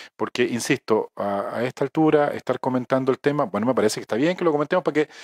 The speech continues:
para que nos enteremos en qué situación estamos solamente. Pero estamos a dos días de la actividad, yo no sé. Yo espero en verdad que se desarrolle de buena forma por la inversión que se está haciendo,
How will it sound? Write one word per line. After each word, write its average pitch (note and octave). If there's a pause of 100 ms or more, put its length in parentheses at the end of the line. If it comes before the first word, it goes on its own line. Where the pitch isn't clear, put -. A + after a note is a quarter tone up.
(140)
para C#3
que C#3+
nos C#3
enteremos D3+
en D3+
qué D#3+
situación D3
estamos C#3+
solamente. F#2+ (500)
Pero A2+
estamos A2+
a -
dos A#2
días B2+
de B2
la A2+
actividad, G#2
yo F#2
no G2
sé. A2+
Yo C3
espero F3
en F3
verdad D#3
que D#3+
se D3+
desarrolle D3
de D3+
buena C3+
forma D#3+
por B2
la B2
inversión A#2
que B2+
se -
está A2+
haciendo, D3+